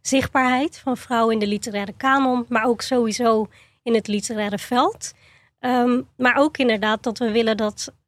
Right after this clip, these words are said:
het maatschappelijk gesprek ook gaat over die genderongelijkheid in de wereld van de literatuur.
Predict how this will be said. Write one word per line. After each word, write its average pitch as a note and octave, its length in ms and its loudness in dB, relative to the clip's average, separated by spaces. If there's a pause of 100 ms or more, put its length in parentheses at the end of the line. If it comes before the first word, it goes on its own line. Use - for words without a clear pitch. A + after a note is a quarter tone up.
(100)
het A#3+ 140 -10
maatschappelijk A#3+ 600 -2
gesprek B3+ 480 -4
ook A#3 140 -4
gaat C4 440 0
over A3+ 300 -4
die G3+ 160 -4
genderongelijkheid A#3+ 1080 0
in B3+ 160 -4
de B3+ 80 2
wereld A#3+ 300 0
van B3 140 -2
de A#3 80 2
literatuur. A3+ 680 -2